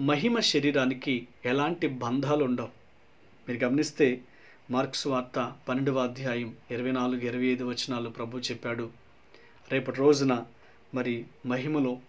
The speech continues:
పెళ్లి చేసుకోవడం, పెళ్లికి ఇవ్వబడడం, ఇవన్నీ ఏమి ఉండవు. అక్కడ ఎలాంటి బంధాలు ఉండవు. వారు దేవదూతల వలె ఉంటారని వాక్యంలో ప్రభు చెప్పిన మాటను మనం చూస్తూ ఉన్నాం.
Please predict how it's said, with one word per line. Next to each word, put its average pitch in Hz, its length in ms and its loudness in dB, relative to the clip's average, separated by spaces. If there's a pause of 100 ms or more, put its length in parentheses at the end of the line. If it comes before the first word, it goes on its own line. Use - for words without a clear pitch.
పెళ్లి 135 200 2
చేసుకోవడం, 127 600 -2
పెళ్లికి 131 380 -2
ఇవ్వబడడం, 123 500 -2
ఇవన్నీ 123 380 0
ఏమి 127 280 2
ఉండవు. 123 420 2 (100)
అక్కడ 120 200 -6
ఎలాంటి 123 320 -2
బంధాలు 127 460 0
ఉండవు. 123 260 -2 (440)
వారు 123 100 -4
దేవదూతల 156 720 2
వలె 143 200 4
ఉంటారని 123 640 0 (160)
వాక్యంలో 123 460 -4
ప్రభు 123 380 -8
చెప్పిన 120 360 -8
మాటను 113 380 -8
మనం 117 320 -8
చూస్తూ 123 280 -10
ఉన్నాం. 113 240 -10